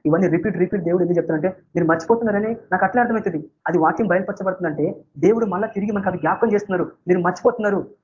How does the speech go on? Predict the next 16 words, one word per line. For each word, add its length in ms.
ఆ 60
సమయం 320
దగ్గర 200
పడింది, 220
మీరు 120
బహు 200
జాగ్రత్తగా 380
ఉండండి 300
అని 100
చెప్పి 120
చెప్పడానికే. 500
చూడండి, 360
ఎందుకంటే 280
క్రూరమైన 420
తోడేలు 340
వస్తాయి, 340